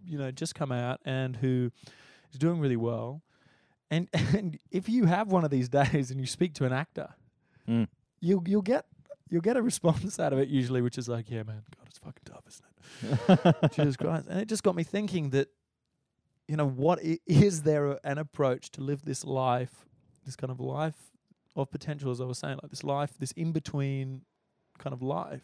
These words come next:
Speaker 2: Well, can I just ask you a quick question?
Speaker 1: Sure.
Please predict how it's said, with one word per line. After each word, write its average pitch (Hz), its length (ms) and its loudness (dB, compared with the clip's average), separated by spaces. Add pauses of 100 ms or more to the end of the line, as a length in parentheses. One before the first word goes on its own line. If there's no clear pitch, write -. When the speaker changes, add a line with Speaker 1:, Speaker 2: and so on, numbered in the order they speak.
Speaker 2:
Well, - 100 -8
can - 100 -8
I 135 500 -4
just 120 320 -4 (640)
ask 107 220 -6
you 101 80 -4
a 90 60 -6
quick 107 180 -6
question? 78 480 -12
Speaker 1:
Sure. - 200 -10